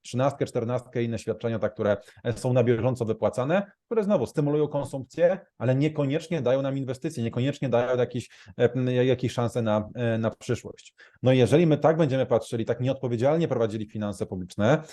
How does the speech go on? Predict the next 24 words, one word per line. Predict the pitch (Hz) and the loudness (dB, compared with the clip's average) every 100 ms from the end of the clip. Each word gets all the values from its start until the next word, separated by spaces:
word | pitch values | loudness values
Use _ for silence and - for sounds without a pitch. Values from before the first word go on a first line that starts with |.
| - - | -20 -8
e, | 123 127 | 0 2
no | 127 | 4
to | 139 | 2
z | - | 4
czasem, | 117 - 139 156 - | 2 6 4 4 -6
e, | - 123 123 120 | 0 4 4 2
możemy | 127 117 147 | -2 0 0
mieć | 156 135 131 135 - 127 131 | 0 -4 -6 -8 -6 -8 -6
do | 117 131 | -2 -2
czynienia | - 139 | 0 -2
z | 139 | 0
sytuacją, | 143 113 107 107 147 | -2 0 2 2 -2
w | |
której | - 143 135 | 0 0 4
te | 135 127 - - | 2 2 -4 -10
ryzyka | 123 127 139 127 - 127 151 131 | 0 2 2 0 -2 -2 -2 -2
zaczną | 131 - | -4 -2
nam | 151 139 | -4 -4
się | 123 123 | -4 -2
nawarstwiać, | 127 120 113 - - 131 151 | 0 2 0 -2 -2 -2 -2
zaczną | 113 123 131 | -6 -6 -6
nam | 123 120 | -6 -6
się | 131 | -4
potęgować, | - 120 123 107 98 123 170 | -2 -2 0 0 4 4 2